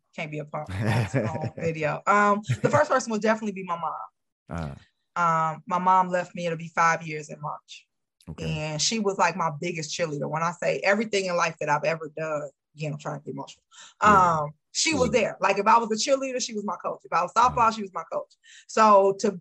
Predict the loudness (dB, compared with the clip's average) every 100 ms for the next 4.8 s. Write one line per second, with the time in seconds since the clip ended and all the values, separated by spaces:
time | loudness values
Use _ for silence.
0 | -6 2 4 4 2 0 -6 -6 -4 -2
1 | -2 -2 -4 -8 -8 -4 -2 -2 -4 -8
2 | -6 -6 -6 -4 -4 -2 -4 -6 -4 -4
3 | -4 -8 -4 -4 -2 -4 -4 -2 -2 -2
4 | -6 -8 -6 -6 -6 -6 -6 -8